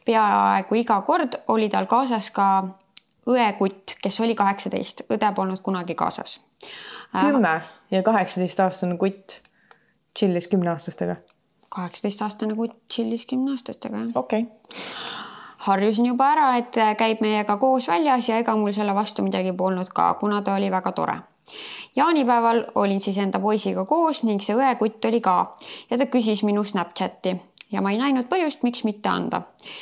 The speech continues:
Speaker 1: Järgmine päev aga kirjutas mulle, kui ilus mu tagumik välja nägi.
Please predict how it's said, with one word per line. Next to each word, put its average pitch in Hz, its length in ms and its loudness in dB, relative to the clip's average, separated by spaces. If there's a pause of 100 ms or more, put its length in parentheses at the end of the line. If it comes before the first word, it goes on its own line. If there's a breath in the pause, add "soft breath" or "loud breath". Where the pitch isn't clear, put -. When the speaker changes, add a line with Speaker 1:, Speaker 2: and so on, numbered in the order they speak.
(180 loud breath)
Speaker 1:
Järgmine 202 400 2
päev 311 240 4
aga 247 240 4
kirjutas 196 500 -2
mulle, 185 360 2 (380 loud breath)
kui 233 200 2
ilus 247 240 2
mu 226 80 -2
tagumik 190 540 0
välja 175 280 0
nägi. 190 360 -2